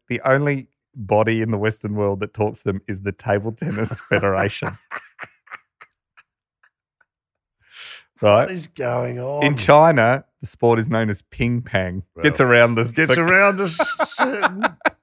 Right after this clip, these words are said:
Speaker 1: Um,
Speaker 2: legal matters.
Speaker 1: he writes this letter to Mao saying, "I think table tennis is the perfect way for you to display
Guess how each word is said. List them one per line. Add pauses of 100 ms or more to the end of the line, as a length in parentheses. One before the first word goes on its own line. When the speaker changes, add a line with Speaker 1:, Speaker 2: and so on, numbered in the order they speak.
(1120)
Speaker 1:
Um,
Speaker 2:
legal
matters. (420)
Speaker 1:
he
writes
this
letter
to
Mao
saying,
"I
think
table
tennis
is
the
perfect
way
for
you
to
display